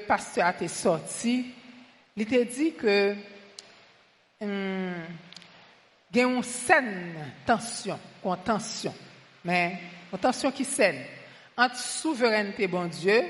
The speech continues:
ça veut dire que bon Dieu, grand monde, souveraineté bon Dieu et la responsabilité humaine. Il y a une saine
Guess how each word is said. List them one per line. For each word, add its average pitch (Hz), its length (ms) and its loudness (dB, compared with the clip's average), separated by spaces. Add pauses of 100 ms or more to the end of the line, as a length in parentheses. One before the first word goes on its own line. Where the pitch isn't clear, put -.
(120)
ça 175 160 4
veut 175 140 0
dire 160 180 -8
que 175 80 -2
bon 165 220 -2
Dieu, 160 340 -4 (320)
grand 180 320 -2
monde, 208 340 0 (480)
souveraineté 220 720 2
bon 190 200 0
Dieu 247 240 4 (520)
et 240 380 6 (240)
la 185 200 4
responsabilité 190 1200 -4
humaine. 180 360 -4 (340)
Il 165 60 -12
y 170 60 0
a 160 120 4
une 156 120 -4
saine 294 420 2